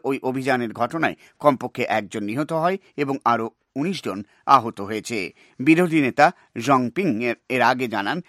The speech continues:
যে দুজনকে হত্যা করা হয়েছে। পিং সরকারিভাবে প্রকাশিত নির্বাচনী ফলাফল নিয়ে আপত্তি তুলেছেন।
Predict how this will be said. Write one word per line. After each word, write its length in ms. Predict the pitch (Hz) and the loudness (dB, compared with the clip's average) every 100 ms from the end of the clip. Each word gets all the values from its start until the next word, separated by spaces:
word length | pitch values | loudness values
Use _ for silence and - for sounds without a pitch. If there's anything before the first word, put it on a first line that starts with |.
| _ | _
যে 120 | 113 | -6
দুজনকে 460 | 120 143 135 127 113 | -2 -2 -2 -2 -4
হত্যা 280 | 127 - 110 | -8 -2 0
করা 200 | 101 98 | 2 0
হয়েছে। 400 | 107 98 110 78 - _ - | -2 -6 -6 -8 -14 _ 0
পিং 200 | 190 214 | 0 2
সরকারিভাবে 720 | - 131 170 180 156 143 139 | 0 2 2 0 0 0 -2
প্রকাশিত 500 | 123 - 160 165 151 | -2 -2 -2 -4 -6
নির্বাচনী 580 | 127 104 113 113 113 | -4 0 0 0 -6
ফলাফল 440 | 101 117 127 151 127 | -2 0 0 0 -2
নিয়ে 260 | 107 95 92 _ _ - | -4 -6 -12 _ _ 2
আপত্তি 500 | 131 - 123 - 101 | 2 0 -10 -10 -12
তুলেছেন। 520 | 101 95 95 107 | -10 -10 -10 -10